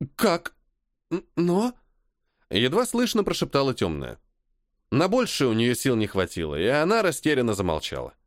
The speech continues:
В огромных глазах жертвы ритуала просматривалась бездна недоумения, а в ауре отразился целый вихрь различных эмоций.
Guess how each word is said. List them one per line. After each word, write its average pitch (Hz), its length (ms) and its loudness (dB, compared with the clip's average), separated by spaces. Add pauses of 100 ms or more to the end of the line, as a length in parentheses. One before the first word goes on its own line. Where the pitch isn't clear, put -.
(1080)
В 110 100 0
огромных 208 520 2
глазах 143 480 2
жертвы 131 400 0
ритуала 123 560 0 (240)
просматривалась 185 720 2
бездна 196 400 2
недоумения, 139 960 2 (220)
а 107 120 2
в 101 100 0
ауре 139 460 2
отразился 131 560 0
целый 190 360 0
вихрь 196 440 0
различных 113 720 0
эмоций. 78 460 -6